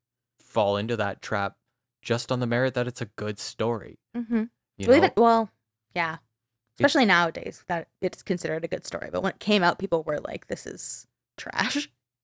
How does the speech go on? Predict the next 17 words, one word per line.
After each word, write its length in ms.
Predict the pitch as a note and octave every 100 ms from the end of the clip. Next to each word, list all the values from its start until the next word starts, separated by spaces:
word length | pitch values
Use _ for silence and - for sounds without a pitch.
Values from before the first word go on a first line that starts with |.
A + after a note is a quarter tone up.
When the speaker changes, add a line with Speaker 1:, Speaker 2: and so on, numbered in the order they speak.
| _ _
Speaker 1:
Oh, 160 | C#3+ C3
no, 140 | C3 B2+
I 100 | B2
meant, 240 | B2+ B2
I 120 | A#2+
meant 240 | A2+ A2+ A2+
that 120 | A2+
it's 120 | A2
a 60 | A2+
good 260 | G#2+ G#2
story 460 | - - G2+ G2+ A#2
that 200 | G#2 - _ _ -
Gat-, 240 | G#2 - - -
that 240 | G2+ G2 _ _ _ A2
Gatsby 400 | G#2+ G2+ - G#2
is 100 | F2+ _ -
based 420 | G2 F#2+ -